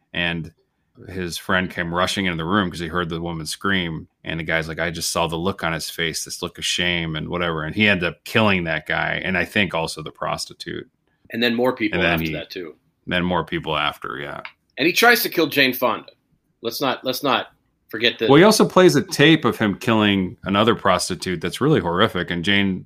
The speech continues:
Speaker 1: Fonda, as it's, as he's talking to this woman, recording it and kinda lulling her into, like, a just pretending he, he's not gonna hurt her, and then he starts to kill her. Jane Fonda's, like, doing a real cry.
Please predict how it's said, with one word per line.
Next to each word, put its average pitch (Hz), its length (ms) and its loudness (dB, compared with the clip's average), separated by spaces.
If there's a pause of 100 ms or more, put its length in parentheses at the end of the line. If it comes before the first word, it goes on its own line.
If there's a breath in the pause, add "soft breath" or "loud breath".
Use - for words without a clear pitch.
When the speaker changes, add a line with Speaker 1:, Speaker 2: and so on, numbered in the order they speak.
(140)
Speaker 1:
Fonda, 98 560 4 (260)
as 95 260 2
it's, 82 240 -8
as 95 260 0
he's 87 180 -6
talking 95 420 0
to 87 100 -10
this 82 200 -8
woman, 82 280 -4
recording 87 520 -2
it 80 280 -8 (160)
and 85 360 -12 (480)
kinda 90 180 0
lulling 82 480 -2
her 80 240 -4
into, 78 240 -8
like, 78 220 -6
a 76 200 -4 (400)
just - 180 -10
pretending 82 500 -2
he, 76 260 -6
he's 80 360 -8
not 78 140 -2
gonna 78 140 -4
hurt 90 240 2
her, 78 140 -2
and 78 120 -4
then 80 160 -8
he - 140 -12
starts 78 280 -6
to - 60 -14
kill 104 180 2
her. 156 140 0 (760 loud breath)
Jane 98 220 2
Fonda's, 113 300 6
like, 82 180 -2 (300)
doing 92 180 0
a 82 80 -2
real 95 280 4
cry. 78 540 -2